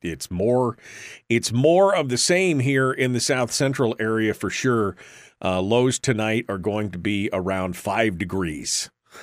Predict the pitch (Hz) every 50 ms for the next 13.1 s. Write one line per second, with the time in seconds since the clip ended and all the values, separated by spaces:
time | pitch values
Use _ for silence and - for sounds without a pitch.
0 | - _ _ _ _ _ _ _ _ _ _ _ _ _ _ _ _ - - -
1 | - - - 110 - 139 143 156 170 156 127 - - 107 104 - - 101 95 95
2 | 85 71 87 - - 113 95 - 113 90 - - - - - - - - - _
3 | - 104 107 117 131 135 139 143 151 127 123 117 101 117 117 117 107 110 110 107
4 | 98 85 98 127 131 135 135 131 135 127 127 - - - 120 110 98 - - 117
5 | 117 120 117 104 110 107 107 95 104 107 107 107 107 104 95 - - _ - -
6 | - - - - - _ - - 92 92 90 85 - - - 135 127 131 131 127
7 | 127 127 123 - - 104 104 104 101 - - 147 139 143 143 139 139 135 135 135
8 | 120 104 98 98 87 117 120 120 120 120 123 113 - - 104 98 90 - - 110
9 | 101 95 87 95 90 - - 135 127 127 123 123 120 120 117 110 - _ - -
10 | - - _ _ - - 101 120 127 127 120 120 120 120 117 117 117 - - -
11 | 120 117 120 120 120 120 117 131 - - - - - 202 226 196 - 156 135 127
12 | 127 131 127 - 143 131 - 139 135 123 117 110 98 113 110 110 110 110 110 107
13 | -